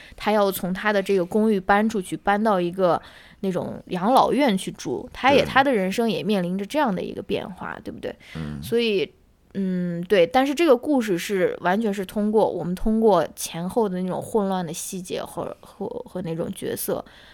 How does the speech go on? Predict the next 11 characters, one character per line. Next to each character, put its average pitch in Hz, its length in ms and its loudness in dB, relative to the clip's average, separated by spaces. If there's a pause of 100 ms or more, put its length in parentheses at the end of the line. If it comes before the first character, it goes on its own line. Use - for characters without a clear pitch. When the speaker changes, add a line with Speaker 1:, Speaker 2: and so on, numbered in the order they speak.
(260)
Speaker 1:
而 165 320 -2
到 185 180 0
最 208 140 -2
后 214 180 0
才 - 380 -6
拼 170 220 -10
凑 - 200 -8
出 - 200 -14
来 - 200 -14
的。 - 100 -18 (280)
嗯。 180 240 -8